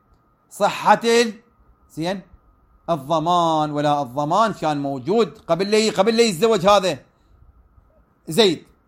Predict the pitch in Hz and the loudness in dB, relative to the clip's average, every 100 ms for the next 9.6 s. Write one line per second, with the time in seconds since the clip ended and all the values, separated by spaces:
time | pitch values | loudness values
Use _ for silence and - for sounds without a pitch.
0 | - 165 185 196 196 180 196 170 131 107 | -8 -2 0 0 -2 -2 0 0 -2 -8
1 | - _ _ _ _ _ _ _ _ _ | -16 _ _ _ _ _ _ _ _ _
2 | - 147 156 220 214 202 247 - - _ | -8 -4 0 0 0 2 2 0 -16 _
3 | 143 214 240 262 233 202 220 196 190 190 | -2 0 2 2 2 4 4 2 0 0
4 | 214 - - 160 151 180 160 165 190 147 | 0 -14 -8 -8 -6 -8 -6 -8 -8 -8
5 | - 151 214 156 131 - 120 - 123 117 | -6 -4 -4 -6 -12 -14 -16 -16 -14 -14
6 | 117 113 113 113 117 _ _ - 139 - | -12 -12 -12 -12 -16 _ _ -14 -12 -4
7 | 180 160 131 170 151 139 - - _ _ | -2 -2 0 0 0 -4 -10 -20 _ _
8 | - 185 - - 139 131 - 147 185 180 | -4 -4 -4 -10 -10 -10 -12 -10 -8 -10
9 | 156 175 156 - 139 101 | -10 -8 -10 -8 -10 -10